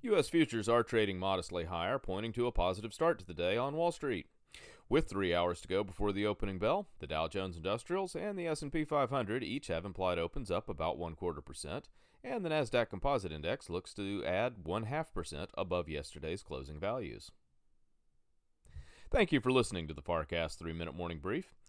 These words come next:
A new FarCast comes to you later today on Apple Podcasts, Spotify, and all major podcast platforms.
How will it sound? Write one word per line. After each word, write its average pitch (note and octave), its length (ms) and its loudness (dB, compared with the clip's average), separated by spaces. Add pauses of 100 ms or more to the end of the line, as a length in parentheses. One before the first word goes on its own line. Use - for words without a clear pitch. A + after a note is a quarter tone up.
(120)
A B3+ 80 -4
new C#4 160 0
FarCast G#2+ 600 6
comes A#2 240 -2
to C3 80 -4
you C#3 160 2
later C#3+ 260 4
today D#3 420 2
on E2 200 0
Apple G#2 240 0
Podcasts, A#2+ 680 2
Spotify, B2 640 4
and G3 220 -2
all G#3 180 4
major A#2 380 0
podcast B2+ 480 2
platforms. F2+ 680 -2